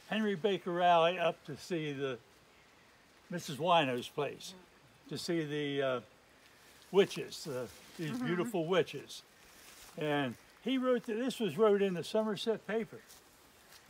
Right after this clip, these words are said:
Speaker 1: And I'll never forget why, of course, uh, we always got the paper. And I had buddies, it was in the nineteen sixties, I had buddies that came home,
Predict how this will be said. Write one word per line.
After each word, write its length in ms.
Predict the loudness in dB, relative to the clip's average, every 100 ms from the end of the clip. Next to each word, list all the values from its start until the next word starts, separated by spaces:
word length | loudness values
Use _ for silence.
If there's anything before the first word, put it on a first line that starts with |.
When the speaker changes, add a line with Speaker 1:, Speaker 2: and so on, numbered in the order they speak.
| -20 -8
Speaker 1:
And 480 | -4 -2 -2 -4 -2
I'll 160 | 0
never 240 | 0 -2 -4
forget 420 | -4 2 2 2 -2
why, 320 | -4 0 -2 -4 -14 -20 -20 -20 -14
of 140 | -10
course, 440 | -4 -2 -2 -4 -2
uh, 220 | -2 -2 -8 -20 -20 -12 0
we 100 | 2
always 260 | 2 2
got 220 | -2 -2
the 80 | -4
paper. 400 | -4 -2 -2 -6 -10 -18 -10
And 100 | -2
I 80 | 0
had 240 | 0 0
buddies, 340 | 0 0 -2 -4
it 80 | -6
was 160 | -4
in 140 | -4 -2
the 100 | -2
nineteen 500 | -2 -2 -4 -6 -4
sixties, 560 | -2 -2 -2 -6 -2
I 120 | 0
had 160 | 0 0
buddies 300 | 0 0 -2
that 180 | -6 -6
came 160 | -8
home, 340 | -2 0 0